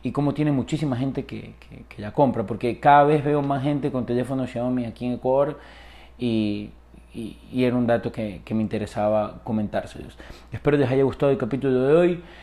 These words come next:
Eh, cualquier duda, novedad, comentario o si quieren que aborde algún tema, por favor háganme llegar sus comentarios en mis redes sociales, en Twitter y en Instagram estoy como arroba pancho limongi, o si no mi correo electrónico francisco punto limongi arroba gmail punto com.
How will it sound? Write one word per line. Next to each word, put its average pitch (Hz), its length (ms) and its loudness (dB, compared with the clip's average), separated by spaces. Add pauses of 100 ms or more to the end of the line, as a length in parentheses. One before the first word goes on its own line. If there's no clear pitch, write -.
(240)
Eh, 113 360 0
cualquier 123 340 0
duda, 135 500 6
novedad, 123 760 4 (320)
comentario 127 800 2 (180)
o 120 100 -4
si - 100 -6
quieren 131 200 2
que 120 80 2
aborde 123 280 2
algún 123 200 0
tema, 131 280 -2
por 113 100 -10
favor 120 240 -4
háganme 117 240 -4
llegar 113 160 -4
sus - 160 -16
comentarios 113 640 -2
en 110 160 -2
mis 101 120 -4
redes 113 220 -2
sociales, 113 420 -4
en 104 120 -4
Twitter 117 340 -2
y 110 80 -2
en 113 120 -2
Instagram 113 400 -4
estoy - 180 -10
como 113 320 -4
arroba 117 420 -2
pancho 117 260 -6
limongi, 143 500 -2 (260)
o 120 80 -8
si 113 120 -6
no 117 140 0
mi 120 120 0
correo 117 300 -2
electrónico 117 540 -4
francisco 110 540 -6
punto 120 260 -6
limongi 113 500 -4
arroba 110 380 -6
gmail 107 400 -2
punto 98 340 -6
com. - 180 -10